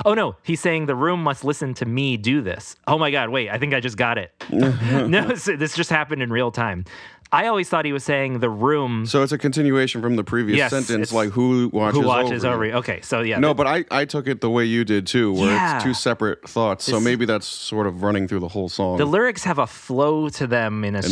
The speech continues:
Speaker 1: strange
Speaker 2: flow.
Speaker 1: way that I've never seen in a song, and I don't know if this just kinda happened.
Speaker 2: So it's gonna, it should read, "The room must listen to me filibuster vigilantly,"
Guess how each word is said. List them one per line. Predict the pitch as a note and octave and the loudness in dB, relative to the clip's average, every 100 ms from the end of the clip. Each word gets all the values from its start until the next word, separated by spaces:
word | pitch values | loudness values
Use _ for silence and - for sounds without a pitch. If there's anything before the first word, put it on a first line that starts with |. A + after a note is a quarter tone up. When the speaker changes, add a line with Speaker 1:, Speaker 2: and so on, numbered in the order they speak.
| A2+ B2 | 2 2
Speaker 1:
strange | D3 C#3 G#2 F2 | 0 0 0 0
Speaker 2:
flow. | A#2 | 0
Speaker 1:
way | A#2+ B2 A2+ G2 | 0 0 0 -2
that | G2 G2+ | -2 0
I've | G2+ G#2 | 0 -2
never | C3 B2+ | -2 -2
seen | - A#2+ A2+ | -4 -4 -2
in | G#2 F#2+ | -2 -4
a | |
song, | - A2 G#2 F#2 | -2 0 0 0
and | F#2 | -4
I | F#2+ G2 | -4 -2
don't | C3 C#3 | 0 0
know | C3 | -2
if | A2+ | -4
this | A#2 | -6
just | A2 | -6
kinda | - G2+ | -4 -6
happened. | F2+ G#2 G#2+ - | -4 -4 -4 0
Speaker 2:
So | B2+ | 2
it's | B2 | 2
gonna, | D3+ D3+ - | 2 0 0
it | B2+ A#2 | -2 0
should | D3 B2+ | 0 2
read, | C#3+ C#3 C3 | 2 2 0
"The | G2+ A2 | 0 2
room | C#3+ D#3 | 4 4
must | B2+ C3+ | 2 0
listen | C3 C3 | 0 0
to | A#2 | 0
me | A#2+ | 0
filibuster | A2 A#2+ A2+ A2 G#2+ A2 F#2+ | 2 0 2 0 0 -2 -2
vigilantly," | G2 F2 D#2 D#2 C2 | -2 -2 -4 -4 -6